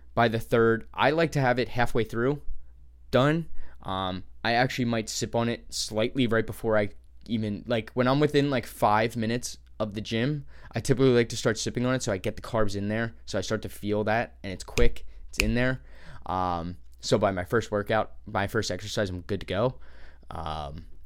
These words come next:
so I recommend all my clients to, uh, drink it by the third exercise or whatever their middle is, um, just so it's actually being used. Because if you wait too long, even though it digests fairly quickly,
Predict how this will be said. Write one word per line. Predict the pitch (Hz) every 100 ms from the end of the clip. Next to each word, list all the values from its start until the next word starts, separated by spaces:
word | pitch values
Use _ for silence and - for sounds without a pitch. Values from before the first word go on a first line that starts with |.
| - - - - -
so | - 127 104 95 - - - - - - -
I | 135
recommend | 143 160 147 143 147 -
all | -
my | 120 113
clients | - 107 113 -
to, | - 110 101 87 - - -
uh, | 82 85
drink | - 107
it | 110
by | 92
the | 85
third | - 107 98 120
exercise | 120 135 - 131 131 -
or | 107
whatever | 101 98 123 135
their | 110
middle | 98 95 104 117
is, | 127 139 - - - - -
um, | 92 101
just | - 139 -
so | - 123 127
it's | - -
actually | 107 - 117
being | 98 104 95
used. | 92 95 92 82 - -
Because | 110 - 113 95
if | 101 120
you | 156 165 143 -
wait | - 113 123
too | - 143
long, | 120 101 117 151 151 - - - - - -
even | 139 156
though | 151 143
it |
digests | 135 107 120 123
fairly | - 120 104
quickly, | - 143 - 156